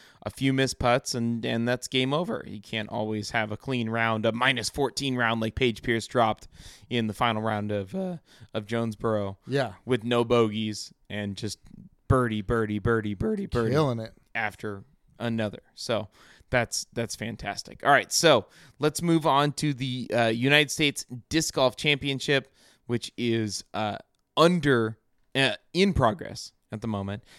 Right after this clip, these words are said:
Speaker 1: And the live broadcast has been, uh, as noted in our previous episode, with Ian Anderson and Philo. And there's even been some Nate Sexton, since he had to
Speaker 2: Yeah.
Speaker 1: drop out due to injury. He has,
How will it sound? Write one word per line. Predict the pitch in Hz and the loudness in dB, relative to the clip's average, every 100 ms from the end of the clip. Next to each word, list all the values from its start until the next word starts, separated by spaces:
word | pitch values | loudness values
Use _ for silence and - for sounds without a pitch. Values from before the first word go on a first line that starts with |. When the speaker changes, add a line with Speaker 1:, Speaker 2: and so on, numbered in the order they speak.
| 107 | -4
Speaker 1:
And | 139 131 127 120 | 4 4 4 2
the | 123 120 - - | 2 2 -2 -4
live | 127 123 147 190 165 123 110 113 | 2 4 6 4 2 -4 -16 -8
broadcast | - 113 104 - 110 107 - | -2 -2 -2 -2 -2 -2 -4
has | 131 117 104 | -4 -2 -2
been, | 123 113 113 113 113 | -2 0 0 -2 -4
uh, | - 110 110 - - | -2 -2 -2 -4 -2
as | 117 127 - _ _ _ | 2 2 -2 _ _ _
noted | 117 127 120 | -2 0 0
in | |
our | 113 - | -4 -4
previous | 143 156 151 - | -6 -6 -6 -6
episode, | 104 - 110 120 - - - - | -8 -8 -8 -8 -12 -20 -16 -8
with | 117 - | -8 -4
Ian | 127 139 139 | 0 2 4
Anderson | 117 120 - 139 147 | 4 2 -2 -4 -4
and | 80 110 101 95 - | -2 -2 -2 -4 -4
Philo. | 110 110 113 151 - - _ _ _ _ _ _ - _ 123 | 0 4 4 2 -2 -12 _ _ _ _ _ _ -20 _ 0
And | 120 120 | 2 2
there's | 123 120 123 | 2 0 -2
even | 156 175 160 | -6 -2 0
been | 131 127 143 160 | 4 4 4 2
some | 151 123 | 0 2
Nate | 123 110 | 0 0
Sexton, | 131 120 - 170 185 | -2 0 -2 -2 -2
since | 139 113 | -2 -4
he | 113 | 0
had | 135 202 | 4 6
to | 131 | 4
Speaker 2:
Yeah. | |
Speaker 1:
drop | 104 123 117 131 | 2 0 2 2
out | 117 143 - | 2 0 -4
due | 131 123 | -4 -2
to | |
injury. | 101 127 127 139 151 170 | 2 2 2 0 0 -2
He | 147 120 | 0 0
has, | 117 113 107 | 2 0 -2